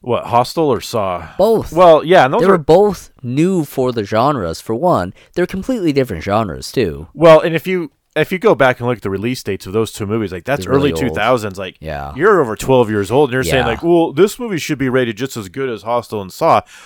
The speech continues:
Speaker 1: Well, no, that was completely different
Speaker 2: Yeah, it
Speaker 1: times
Speaker 2: was
Speaker 1: and
Speaker 2: a
Speaker 1: completely
Speaker 2: different
Speaker 1: different
Speaker 2: time.
Speaker 1: premise. Like,
Speaker 2: Yeah.
Speaker 1: those are body
Speaker 2: They
Speaker 1: horror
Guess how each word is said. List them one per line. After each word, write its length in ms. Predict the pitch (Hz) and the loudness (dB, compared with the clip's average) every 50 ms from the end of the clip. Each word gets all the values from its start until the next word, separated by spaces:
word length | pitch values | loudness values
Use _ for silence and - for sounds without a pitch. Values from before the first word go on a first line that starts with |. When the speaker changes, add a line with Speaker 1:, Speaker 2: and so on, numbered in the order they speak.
| - - | -14 -2
Speaker 1:
Well, 180 | - 220 254 269 | 4 6 6 6
no, 180 | 320 381 269 | 6 4 4
that 100 | 180 208 | 4 4
was 140 | 254 240 - | 2 2 -2
completely 460 | - 156 127 - 170 220 196 170 160 135 | -6 -10 -8 -6 -4 -2 -2 -2 -2 -4
different 160 | 143 170 - 175 151 | -2 -2 -2 -2 -2
Speaker 2:
Yeah, 60 | 135 | -2
it 40 | - | -2
Speaker 1:
times 200 | 175 196 220 - | 0 0 2 2
Speaker 2:
was 100 | - - | 0 -2
Speaker 1:
and 60 | - | -4
Speaker 2:
a 20 | - | -4
Speaker 1:
completely 400 | 160 135 214 208 214 214 196 156 | -4 -2 0 2 4 4 4 4
Speaker 2:
different 40 | |
Speaker 1:
different 260 | 151 180 165 165 147 139 | 2 2 2 0 -2 -2
Speaker 2:
time. 60 | - | -2
Speaker 1:
premise. 340 | 143 247 269 170 127 110 - | 0 0 0 0 -2 -4 -4
Like, 140 | 127 120 107 - | -4 -6 -6 -6
Speaker 2:
Yeah. 320 | 90 85 80 76 69 73 104 | -6 -6 -6 -6 -6 -2 2
Speaker 1:
those 220 | 165 226 285 269 254 | 2 2 2 4 0
are 80 | 185 139 | 0 0
body 520 | - - - 135 147 165 - - 175 160 | -2 0 2 4 6 6 6 4 2 0
Speaker 2:
They 60 | - | -2
Speaker 1:
horror 680 | - - 160 175 175 165 147 139 131 123 120 113 - | -2 0 2 2 4 4 4 4 4 2 0 -2 -4